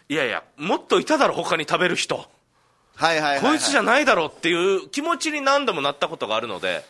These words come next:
Speaker 2: あー、タパ千住だろうと。
Speaker 1: うん、もう、タバ千住かかずゆりだろうと。
Speaker 2: タバ千住かかずゆりさん。
Speaker 1: えー、坂下千里子だろうと。
Speaker 2: なんで急に。なんで？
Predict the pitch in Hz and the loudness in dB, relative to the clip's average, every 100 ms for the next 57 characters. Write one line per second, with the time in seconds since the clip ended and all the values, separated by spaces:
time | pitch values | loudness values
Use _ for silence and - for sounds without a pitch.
0 | _ 135 135 123 120 117 110 107 95 76 | _ -4 -2 -2 -2 -4 -4 -6 -10 -14
1 | _ _ _ - - 139 151 285 233 240 | _ _ _ -20 -16 -4 -2 0 0 -2
2 | 202 156 92 - - _ _ _ _ - | -2 -2 -4 -10 -20 _ _ _ _ -8
3 | 180 175 117 202 226 135 104 - 156 208 | -6 -4 0 4 4 2 -4 -4 0 0
4 | 240 247 170 - 151 208 180 202 240 254 | 0 -2 -4 -8 -6 -6 -4 -4 -2 -2
5 | 127 87 - - 139 175 175 196 196 156 | -2 -4 -12 -10 -2 -2 -2 -6 -6 -10
6 | 135 143 180 170 175 175 - 143 85 - | -10 -8 -8 -8 -8 -10 -4 -4 -4 -12
7 | _ _ _ _ _ 90 95 95 95 95 | _ _ _ _ _ -6 -2 -2 -2 -2
8 | 90 87 85 82 73 _ _ _ _ - | -4 -4 -6 -10 -14 _ _ _ _ -14
9 | - 175 - 143 196 202 220 117 71 - | -10 -6 -6 -4 -6 -4 -4 -4 -6 -16
10 | _ _ 101 113 139 247 - 95 80 - | _ _ -16 -12 -12 -12 -14 -18 -18 -20
11 | 220 - 214 196 _ _ _ _ _ _ | -20 -20 -20 -20 _ _ _ _ _ _
12 | _ _ - - 180 | _ _ -14 -10 -10